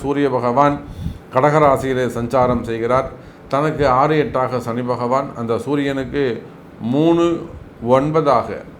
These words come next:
ராகுவும் கேதுவும் அமைந்திருக்கிறாள். சூரியனுக்கு மூணு,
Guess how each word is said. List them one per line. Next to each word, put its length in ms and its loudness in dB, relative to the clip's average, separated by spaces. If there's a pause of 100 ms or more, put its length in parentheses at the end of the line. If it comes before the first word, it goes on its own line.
(500)
ராகுவும் 600 0
கேதுவும் 420 -2 (140)
அமைந்திருக்கிறாள். 720 -2 (100)
சூரியனுக்கு 600 -2 (1160)
மூணு, 220 4